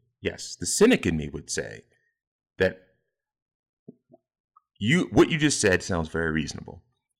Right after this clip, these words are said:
And even to me, okay, that's kinda reasonable. All right, we need to enforce these protections if they exist in, in, in the capacity that they,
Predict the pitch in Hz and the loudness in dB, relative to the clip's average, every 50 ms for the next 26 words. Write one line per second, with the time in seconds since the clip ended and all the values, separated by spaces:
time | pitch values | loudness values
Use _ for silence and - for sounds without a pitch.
0 | _ - 110 117 120 120 135 127 - 139 131 117 87 - 78 80 - _ _ _ | _ 8 10 10 10 10 10 8 8 10 10 10 8 6 2 -4 -8 _ _ _
1 | _ _ _ - 107 107 - - 71 71 80 87 - - - - 98 95 95 87 | _ _ _ -2 -2 0 0 -2 -2 0 0 0 0 -2 0 2 4 4 4 4
2 | 87 85 78 73 71 67 - - - - - 87 90 87 69 55 60 76 80 80 | 4 4 2 2 -2 -6 -6 -6 -6 -2 2 4 4 4 4 2 -2 -4 -4 -2
3 | 82 82 82 - 90 87 - - 95 90 87 - - 78 78 - - - - 71 | -2 -4 -2 -4 -4 -4 -2 -4 -4 -4 -4 -6 -8 -10 -10 -10 -10 -8 -8 -8
4 | 69 - - - - - - - - _ _ _ _ - - - - - - 104 | -8 -10 -12 -12 -12 -14 -16 -18 -20 _ _ _ _ -4 0 0 0 2 2 2
5 | 87 78 76 69 - - 80 80 80 - - - - - _ _ _ _ _ _ | 2 2 2 0 -2 -4 -4 -4 -4 -6 -8 -10 -14 -20 _ _ _ _ _ _
6 | _ _ - 82 82 82 82 82 - - 87 87 85 - - 92 90 87 - 90 | _ _ 0 2 4 4 2 2 2 2 2 2 2 2 2 2 2 2 2 0
7 | - 87 78 78 - - 82 82 80 82 82 80 - 87 85 82 82 80 80 | 0 -2 -2 -2 -4 -4 -4 -4 -4 -2 -4 -4 -2 0 0 0 0 -2 -6